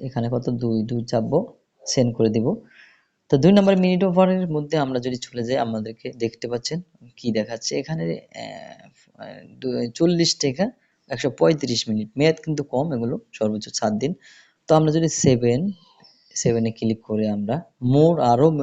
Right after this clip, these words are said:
মানে আরও বান্ডেল, ঠিক আছে, আরও প্যাকেজ। তো এখানে সাত নম্বর চাপে সেন্ড করে দিলাম। সাত নম্বর চেপে সেন্ড করে দেওয়ার পর দেখতে পাচ্ছেন মিনি বান্ডেল, স্পেশাল বান্ডেল, মান্থলি বান্ডেল, ঠিক আছে? আপনি সবগুলো পাবেন।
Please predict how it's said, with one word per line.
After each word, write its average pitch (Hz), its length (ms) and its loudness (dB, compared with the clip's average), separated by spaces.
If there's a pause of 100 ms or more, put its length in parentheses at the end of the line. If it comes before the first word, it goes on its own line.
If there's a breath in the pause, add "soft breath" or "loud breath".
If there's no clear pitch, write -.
(140)
মানে 120 140 -2 (340)
আরও 120 300 2
বান্ডেল, 110 420 0
ঠিক 147 120 -4
আছে, 180 180 -4
আরও 117 240 -2
প্যাকেজ। 110 360 -8 (500 loud breath)
তো - 120 -4
এখানে 123 240 2
সাত 120 240 -2
নম্বর 113 180 -4
চাপে 113 260 -2
সেন্ড 113 260 -6
করে 110 140 -2
দিলাম। 110 280 -2 (680 loud breath)
সাত 160 340 2
নম্বর 180 200 4
চেপে 165 260 -2
সেন্ড 139 220 -2
করে 147 140 4
দেওয়ার 139 220 4
পর 147 80 -2
দেখতে 135 240 -2
পাচ্ছেন 156 340 0
মিনি 143 300 2
বান্ডেল, 117 420 2 (180)
স্পেশাল - 440 -2
বান্ডেল, 110 440 0
মান্থলি 110 440 -2
বান্ডেল, 104 360 -2 (220)
ঠিক 185 120 0
আছে? 165 200 0
আপনি 120 220 -12
সবগুলো 110 340 0
পাবেন। 113 280 0